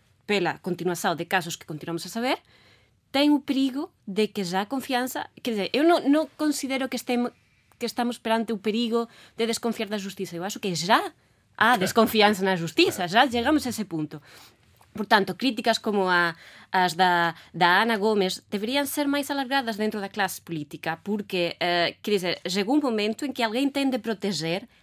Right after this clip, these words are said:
a imaxe de justiza, e sendo que os propios juízes agora están sob suspeita geral, se calhar debía ser a propia clase política quen dissesse,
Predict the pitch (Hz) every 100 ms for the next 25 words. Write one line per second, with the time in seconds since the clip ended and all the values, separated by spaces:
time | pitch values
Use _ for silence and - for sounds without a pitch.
0 | - 202 202 202 254 302 208 180 170 156
1 | 160 156 147 151 - 202 - 294 330 226
2 | - 214 190 220 196 196 180 185 196 -
3 | 151 - 175 220 190 - 214 180 - _
4 | _ _ _ - - 220 - 180 - -
5 | 226 - 202 185 165 143 196 - _ _
6 | _ _ _ - - 190 226 262 269 254
7 | 254 269 226 214 240 277 254 - 233 -
8 | - 175 156 233 262 - 214 202 175 165